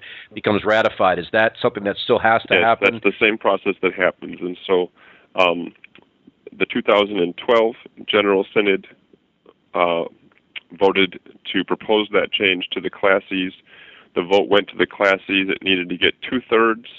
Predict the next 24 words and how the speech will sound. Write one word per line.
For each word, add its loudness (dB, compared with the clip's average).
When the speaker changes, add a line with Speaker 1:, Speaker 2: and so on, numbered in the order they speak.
Speaker 2:
of -2
the -2
classes. 0
It -4
got 2
exactly 0
two-thirds 0
of -2
the -2
classes. -2
And -2
Speaker 1:
Mm. 2
Speaker 2:
then, -2
so 4
that 4
means -2
that, 0
you -4
know, -2
there's -2
not, 0
there 2
wasn't 0
a, 2